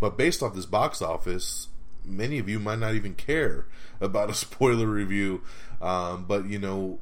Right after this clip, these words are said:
we all really, really enjoyed the movie, so we definitely would love to talk about it a little bit more. But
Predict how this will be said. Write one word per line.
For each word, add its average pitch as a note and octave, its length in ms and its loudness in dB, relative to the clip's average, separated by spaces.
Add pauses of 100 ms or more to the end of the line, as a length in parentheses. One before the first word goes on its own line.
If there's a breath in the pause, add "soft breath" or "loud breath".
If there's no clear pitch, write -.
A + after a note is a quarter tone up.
we A2 440 0
all G#2 240 6
really, G2+ 300 0
really F2 340 -2
enjoyed F2 340 -4
the F2 80 2
movie, F2 380 4
so E2+ 240 -2
we F2 160 -4
definitely E2 500 0
would E2 160 2
love E2+ 240 -4
to - 60 0
talk E2+ 280 2
about D#2+ 280 -2
it E2+ 80 0
a - 20 0
little E2+ 160 -4
bit E2+ 160 -4
more. E2 280 -2
But F2 260 -2